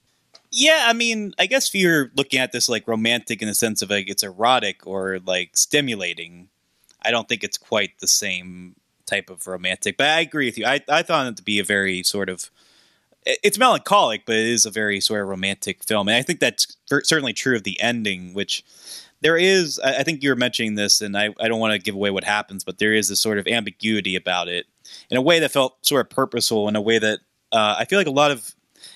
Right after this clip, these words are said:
endings of late, when they try to go for this sort of abstract ending that, that reflects the mindset of the characters, uh,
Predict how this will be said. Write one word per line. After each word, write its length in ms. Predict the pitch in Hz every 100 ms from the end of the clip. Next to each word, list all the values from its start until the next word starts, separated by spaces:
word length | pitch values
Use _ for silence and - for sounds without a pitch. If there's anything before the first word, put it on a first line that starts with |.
| _
endings 380 | 143 170 180 147
of 160 | 127 107
late, 240 | 117 110
when 100 | 110
they 80 | 110
try 220 | - 131
to 60 | 127
go 160 | 110 113
for 160 | 113
this 160 | 101 101
sort 160 | - 104
of 80 | 90
abstract 840 | 101 104 - 110 101 92 - - - _ _ _ _ - - -
ending 360 | 120 117 110 107
that, 120 | 104
that 120 | 110 110
reflects 480 | 104 127 117 -
the 100 | -
mindset 440 | 113 113 110 - 110
of 60 |
the 80 | 90
characters, 840 | - 113 104 - 95 92 90 - - _ _ _ _ -
uh, 360 | 113 107 98